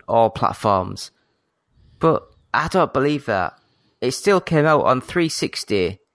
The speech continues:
which had, like, eighty million units. It still came out on the Xbox One, which had at the time, like, two million. It still came out on P C, which had hundreds of, or two billion.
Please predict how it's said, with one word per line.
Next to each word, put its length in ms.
which 160
had, 160
like, 120
eighty 320
million 380
units. 800
It 120
still 280
came 220
out 120
on 140
the 60
Xbox 420
One, 320
which 160
had 120
at 120
the 60
time, 260
like, 140
two 180
million. 540
It 120
still 180
came 160
out 80
on 140
P 240
C, 580
which 200
had 260
hundreds 640
of, 320
or 160
two 240
billion. 640